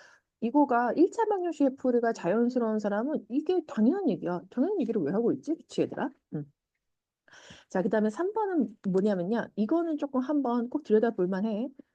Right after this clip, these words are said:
공통 부분이 있으면 공통 부분을 한 문자로 놓는다. 사실 우리가 앞에서 그 곱셈 공식이나 인수분해 할 때 우린 거 좀 했거든요. X 플러스 이, X 플러스 이 똑같은 부분,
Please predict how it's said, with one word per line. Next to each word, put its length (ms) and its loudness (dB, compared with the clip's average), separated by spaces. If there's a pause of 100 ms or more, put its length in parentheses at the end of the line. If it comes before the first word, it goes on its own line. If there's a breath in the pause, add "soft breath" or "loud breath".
(140)
공통 640 -2
부분이 420 0
있으면 640 -4
공통 460 0
부분을 420 -2
한 460 -4
문자로 520 -2
놓는다. 520 -2 (320 soft breath)
사실 220 -4
우리가 380 0
앞에서 680 -2
그 320 0
곱셈 420 -4
공식이나 1300 -2
인수분해 500 4
할 140 2
때 80 -2
우린 240 -2
거 160 -8
좀 240 -2
했거든요. 680 -6
X 240 -6
플러스 360 -2
이, 180 -2 (440)
X 240 -8
플러스 260 -2
이 60 -4
똑같은 400 -2
부분, 180 -4